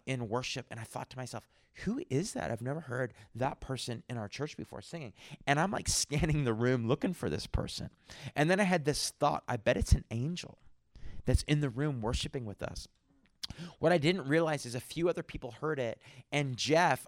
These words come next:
our worship leader's husband, went to the back of the room to see who it was. When he's, when he was at the front of the room, he heard it coming from the back.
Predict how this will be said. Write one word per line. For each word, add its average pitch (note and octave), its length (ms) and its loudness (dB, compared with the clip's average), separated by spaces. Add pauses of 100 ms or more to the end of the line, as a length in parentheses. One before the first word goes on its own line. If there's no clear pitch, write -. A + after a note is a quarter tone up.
our B2 120 6
worship C3+ 460 2
leader's A#2+ 280 -4
husband, A#2+ 560 2 (340)
went C#3+ 220 2
to E3 120 2
the C3+ 80 4
back B2+ 400 4
of F3 80 4
the C#3 120 4
room B2 320 4
to A#2 80 6
see C3+ 240 4
who C3+ 180 2
it G2+ 80 0
was. B2 480 -2 (320)
When D3 140 4
he's, D#3 280 4
when D#3+ 140 0
he E3+ 80 4
was D3+ 180 2
at G3 200 4
the G#3 80 -2
front D#3+ 580 2 (320)
of B2+ 80 0
the B2+ 100 0
room, A#2+ 200 4
he B2+ 100 2
heard C#3 220 10
it - 100 2
coming C#3+ 240 2
from B2 220 -6
the A#2 80 -4
back. B2 440 0